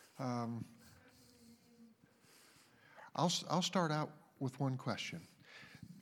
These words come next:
Uh, the, the idea of openness in the book of Revelation, and there's one passage I'm thinking of that,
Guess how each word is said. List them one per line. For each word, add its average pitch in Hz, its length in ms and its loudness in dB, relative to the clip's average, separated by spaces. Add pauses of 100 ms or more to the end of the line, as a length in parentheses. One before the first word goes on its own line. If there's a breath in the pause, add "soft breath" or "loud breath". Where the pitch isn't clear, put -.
Uh, 147 280 6
the, 156 200 6
the 156 180 4
idea 196 300 6
of 143 160 2
openness 147 580 4
in 127 80 0
the 127 60 2
book 139 200 0
of 131 100 0
Revelation, 131 560 2
and 135 120 0
there's 127 180 0
one 170 180 6
passage 165 460 2
I'm 127 160 2
thinking 156 400 0
of 131 220 0
that, 127 140 2